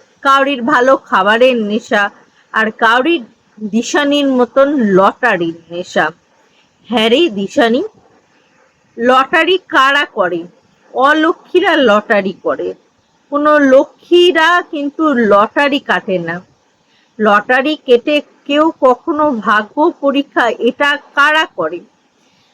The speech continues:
লটারি কেটে কেউ কোনোদিন বড়লোক হতে পেরেছে?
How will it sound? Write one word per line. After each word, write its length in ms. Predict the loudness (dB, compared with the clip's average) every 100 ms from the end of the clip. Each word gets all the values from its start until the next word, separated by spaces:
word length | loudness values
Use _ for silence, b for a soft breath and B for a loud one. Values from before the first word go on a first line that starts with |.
| _
লটারি 520 | 0 2 2 2 2 2
কেটে 320 | -2 -4 -4
কেউ 220 | -4 -2 -2
কোনোদিন 460 | -2 -4 0 2 2
বড়লোক 460 | 4 4 4 2 0 -2
হতে 260 | -4 -2 -2
পেরেছে? 580 | -2 0 -2 0 0